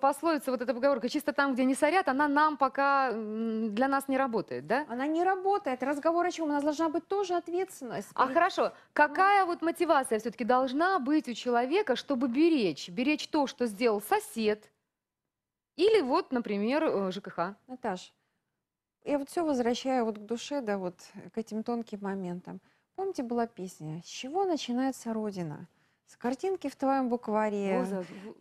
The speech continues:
Speaker 2: и так далее. Помните, там была и про берёзку, и про тополь, и про это, и про другое. Понимаете, нужно развивать глубинные чувства, чувства Родины. Когда ты знаешь, что это, вот этот подъезд — это часть твоей Родины,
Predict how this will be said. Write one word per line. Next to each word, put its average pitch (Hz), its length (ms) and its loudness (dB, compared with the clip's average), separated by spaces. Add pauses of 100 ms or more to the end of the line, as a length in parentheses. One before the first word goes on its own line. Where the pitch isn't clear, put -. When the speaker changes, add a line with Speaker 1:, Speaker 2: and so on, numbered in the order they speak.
Speaker 2:
и 415 160 6
так 320 240 2
далее. 277 300 4
Помните, 349 420 4
там 339 200 4
была 294 180 4
и 269 40 2
про 277 180 2
берёзку, 320 540 2
и 262 40 -2
про 285 200 2
тополь, 330 420 2
и 262 40 0
про 262 220 2
это, 320 260 0
и 262 40 0
про 254 220 0
другое. 226 460 0
Понимаете, 262 520 -2 (280)
нужно 320 360 4
развивать 311 640 2
глубинные 320 680 2
чувства, 269 520 0
чувства 262 520 -2
Родины. 240 720 0 (300)
Когда 240 380 2
ты 339 160 0
знаешь, 339 320 2
что - 240 -4
это, 285 420 2
вот 285 160 2
этот 311 280 0
подъезд — 277 500 2
это 254 220 -2
часть 311 360 0
твоей 254 400 0
Родины, 247 640 0